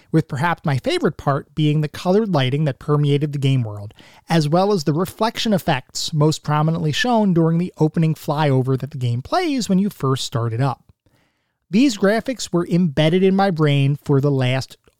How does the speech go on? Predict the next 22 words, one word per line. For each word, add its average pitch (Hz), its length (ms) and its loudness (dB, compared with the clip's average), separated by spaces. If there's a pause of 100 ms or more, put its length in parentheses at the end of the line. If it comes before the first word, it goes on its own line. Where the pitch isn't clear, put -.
(140)
twenty 156 420 2
plus 139 460 -2
years, 123 400 -2 (340)
and 156 300 2
that 214 340 -2 (180)
was 165 220 0
just 170 220 0
how 170 400 -2
good 151 400 2
they 147 160 2
were 135 280 2
for 131 200 -2
the 127 100 -2
time 127 460 -2
in 123 80 0
which 127 180 -4
they 127 140 0
were 120 120 0
released. 117 440 -6 (320)
I 165 160 0
remember 185 640 2
them 131 240 0